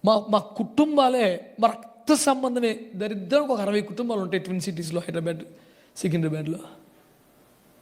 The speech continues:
మా చిన్నమ్మ కొడుకు ఇరవై ఏళ్ళ తర్వాత చూస్తున్న పిల్లోడిని. మీకు అర్థమైందా?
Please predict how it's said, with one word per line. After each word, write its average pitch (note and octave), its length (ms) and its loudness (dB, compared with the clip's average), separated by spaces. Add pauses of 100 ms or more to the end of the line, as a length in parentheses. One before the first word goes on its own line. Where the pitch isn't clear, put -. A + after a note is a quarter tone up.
(1120)
మా F3 80 6
చిన్నమ్మ G3+ 360 2
కొడుకు F#3 380 0 (680)
ఇరవై E3+ 200 4
ఏళ్ళ F#3 100 2
తర్వాత F3+ 220 -2
చూస్తున్న E3+ 220 -6
పిల్లోడిని. D#3 400 -6 (2750)
మీకు D#3+ 120 4
అర్థమైందా? E3+ 500 0